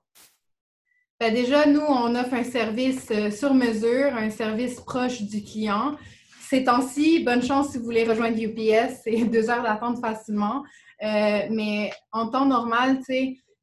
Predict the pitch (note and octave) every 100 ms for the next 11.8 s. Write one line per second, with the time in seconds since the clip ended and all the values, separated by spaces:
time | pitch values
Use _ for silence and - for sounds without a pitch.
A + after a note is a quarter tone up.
0 | - G#3 G3+ G3+ G3+ C4 C4 A#3 A3 A#3+
1 | C4 C4 B3+ A#3 G#3+ G#3 - A3+ A#3+ A#3+
2 | G#3+ G#3 A#3 A3 C#4 C#4+ B3 - A#3 G#3
3 | G#3+ C4 C4 A#3 - C4 - A#3 G#3 G3+
4 | G#3 G3+ G3 G3+ A3 - F#3 F#3 G3+ G#3+
5 | C4+ - _ _ F#3+ G3 F#3+ G#3+ A3 -
6 | G#3+ A3 A#3+ A#3+ A#3 G#3 G3 G3+ G#3+ G#3
7 | G3+ F#3+ G3+ G3+ A#3 B3 G#3 G3 G#3 G#3
8 | G#3+ G#3+ G#3 G3 F#3+ F3+ F3+ F#3 G3+ F#3+
9 | G#3 C4 C4 - G3+ F#3 - A3+ A#3+ G#3
10 | F#3 - F#3+ G#3 A3 G3+ F#3 G#3+ G#3+ G#3
11 | G#3 G3+ F#3+ F#3+ F3 F3 F#3+